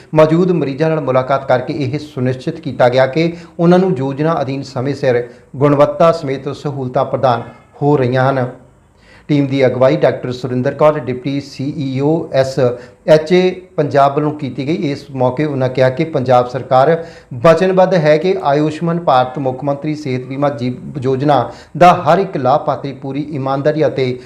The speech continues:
ਪਾਰਦਰਸ਼ਤਾ ਨਾਲ ਆਪਣੇ ਹੱਕ ਦੇ ਫਾਇਦੇ ਲੈ ਸਕੇ। ਇਸ ਯੋਜਨਾ ਅਧੀਨ ਹਸਪਤਾਲਾਂ ਵੱਲੋਂ ਦਿੱਤੀਆਂ ਸੇਵਾਵਾਂ ਦੀ ਨਿਰੰਤਰ ਮਾਨੀਟਰਿੰਗ ਕੀਤੀ ਜਾ ਰਹੀ ਹੈ।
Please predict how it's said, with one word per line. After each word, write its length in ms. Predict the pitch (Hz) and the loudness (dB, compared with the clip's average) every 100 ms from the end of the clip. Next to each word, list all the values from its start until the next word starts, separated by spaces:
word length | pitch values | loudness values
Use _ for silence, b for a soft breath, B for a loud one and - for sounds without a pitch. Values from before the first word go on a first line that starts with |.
| B B | B B
ਪਾਰਦਰਸ਼ਤਾ 640 | 147 151 175 165 - 180 170 | 4 4 4 0 0 -2 0
ਨਾਲ 200 | 135 135 | 0 0
ਆਪਣੇ 380 | 139 - 160 | -2 -2 -4
ਹੱਕ 300 | 135 127 123 | -4 -4 -6
ਦੇ 280 | 135 123 123 B B 151 | -6 -6 -8 B B 2
ਫਾਇਦੇ 300 | 147 135 127 | 2 2 0
ਲੈ 160 | 127 | 0
ਸਕੇ। 420 | 120 139 139 123 - - _ _ _ b b b | 0 -2 -2 -4 -6 -18 _ _ _ b b b
ਇਸ 240 | 143 - | 0 0
ਯੋਜਨਾ 460 | 131 127 127 147 151 | -2 -2 0 2 0
ਅਧੀਨ 220 | 135 151 | 0 0
ਹਸਪਤਾਲਾਂ 560 | 147 131 - 139 135 131 | 2 0 -2 0 2 2
ਵੱਲੋਂ 260 | 131 147 | 0 -2
ਦਿੱਤੀਆਂ 360 | 143 - 131 127 | -4 -6 -4 -4
ਸੇਵਾਵਾਂ 400 | 135 123 127 139 | -2 0 0 0
ਦੀ 300 | 135 127 123 B B | -2 -6 -8 B B
ਨਿਰੰਤਰ 540 | 151 151 156 156 175 175 | 2 4 4 2 2 2
ਮਾਨੀਟਰਿੰਗ 580 | 135 135 135 147 156 147 127 - | -2 -4 -4 -4 -2 0 -2 -4
ਕੀਤੀ 280 | 160 156 135 | -6 -4 -2
ਜਾ 180 | 135 127 | 2 2
ਰਹੀ 200 | 127 139 | 2 2
ਹੈ। 260 | 131 - | 0 -2